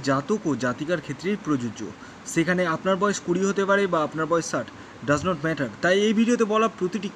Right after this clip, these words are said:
কথাই যে হান্ড্রেড হান্ড্রেড মিলবে এ ধরে কখনোই এগোবেন না। এবং বড় ধরনের ডিসিশন নেওয়ার ক্ষেত্রে আপনারা অবশ্যই কোনো এক্সপার্ট অ্যাস্ট্রোলজারের পরামর্শ নিন।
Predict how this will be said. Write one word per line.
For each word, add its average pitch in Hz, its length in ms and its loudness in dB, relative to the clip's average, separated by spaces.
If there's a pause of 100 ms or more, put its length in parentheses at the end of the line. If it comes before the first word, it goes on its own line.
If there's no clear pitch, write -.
কথাই 156 280 0
যে 180 100 -2
হান্ড্রেড 151 320 -2
হান্ড্রেড 160 360 -2
মিলবে 170 240 0 (480)
এ 156 100 6
ধরে 180 180 2 (160)
কখনোই 170 500 -2
এগোবেন 113 300 -4
না। - 80 -12 (380)
এবং 190 200 4 (140)
বড় 185 200 6
ধরনের 233 360 4
ডিসিশন 190 340 2
নেওয়ার 190 260 2
ক্ষেত্রে 196 280 -2
আপনারা 180 220 2 (100)
অবশ্যই 196 360 0
কোনো 180 120 0
এক্সপার্ট 190 440 0 (360)
অ্যাস্ট্রোলজারের 180 600 0
পরামর্শ 143 360 -2
নিন। 151 220 0